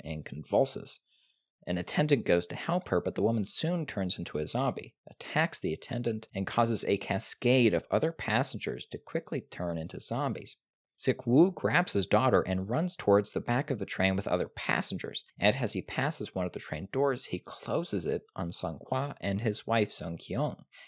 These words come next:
as directed by the C O O Yong-suk. Sung-hwa beats back a pursuing zombie, forces the door back open, and closes it on the rest of the zombie horde. At this point, the passengers learn that the zombies can't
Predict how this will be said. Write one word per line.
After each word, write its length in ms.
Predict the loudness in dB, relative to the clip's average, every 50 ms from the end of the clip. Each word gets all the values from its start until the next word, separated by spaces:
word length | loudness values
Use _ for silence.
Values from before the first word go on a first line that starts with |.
| -20 _ -6
as 160 | -6 -4 -4
directed 600 | -2 0 2 2 2 0 0 0 0 0 0 0 -6 _ _ -6
by 100 | -6 -4
the 100 | -4 -4
C 320 | -4 -2 -2 0 0 2
O 120 | 2 0 0
O 180 | 0 -2 -2
Yong-suk. 760 | -4 -6 -8 -10 -10 -10 -8 -4 -2 -2 -2 -2 _ _ -20 -20 _ _ _ _ _ _ _ _ _ _ _ _ _ _ _ -4
Sung-hwa 640 | 0 0 0 0 -2 -2 0 2 4 6 4 4 2 2 2
beats 260 | 2 2 2 0 -4
back 280 | -2 -2 0 0 0 -4
a 40 |
pursuing 460 | -6 -6 -6 -4 -4 -2 -4 -4 -4 -2
zombie, 460 | 2 4 4 6 6 4 4 2 0 -6 -16 _
forces 480 | _ -2 2 4 4 4 2 0 -2 -2
the 80 | -2 0
door 240 | 0 2 0 0
back 300 | 0 -2 -4 -4 0 2
open, 400 | 2 2 4 4 2 0 0 -2 -8 _ _ -6
and 200 | -4 -4 -4 -4
closes 500 | -4 0 2 4 4 4 2 0 2 0
it 160 | 0 0 -4 -8
on 140 | -8 -8
the 100 | -6 -8
rest 300 | -8 -8 -4 -4 -4 -4
of 80 | -4 -4
the 100 | -4 -4
zombie 380 | -4 -4 -6 -8 -12 -16 -16 -12 -2
horde. 360 | 2 4 4 4 4 0 -6 _ _ _ _ _ _ _ _ _ _ -4
At 160 | -4 -4 -2
this 180 | -2 -2 -2 -2
point, 360 | -2 0 0 0 0 0 -4
the 40 | -6
passengers 600 | -4 -2 0 0 -2 -2 -4 -4 -4 -4 -4 -2
learn 240 | -2 -2 -2 -2 -4
that 160 | -4 -6 -6
the 100 | -6 -4
zombies 400 | -4 -2 -2 -2 0 -2 -2 -4
can't 300 | -4 -4 -2 -2 -2 -4